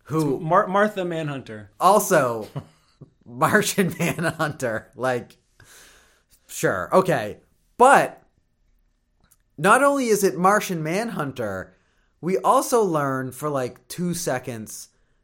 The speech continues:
Speaker 1: that one of the top military brass who was a source for Lois Lane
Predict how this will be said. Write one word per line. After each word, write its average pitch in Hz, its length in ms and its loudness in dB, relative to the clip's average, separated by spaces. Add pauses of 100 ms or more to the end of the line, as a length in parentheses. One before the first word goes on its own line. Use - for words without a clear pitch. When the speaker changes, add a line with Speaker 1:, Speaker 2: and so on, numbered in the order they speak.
(140)
Speaker 1:
that 151 200 -4
one 156 260 -2
of 151 160 -4
the 135 380 -2 (380)
top 165 360 -4
military 135 680 -4
brass 95 720 -6 (300)
who 160 180 -2
was 131 600 0 (180)
a 110 680 -8 (680)
source 170 840 -2 (180)
for - 200 -8
Lois 127 400 -4
Lane 113 720 -6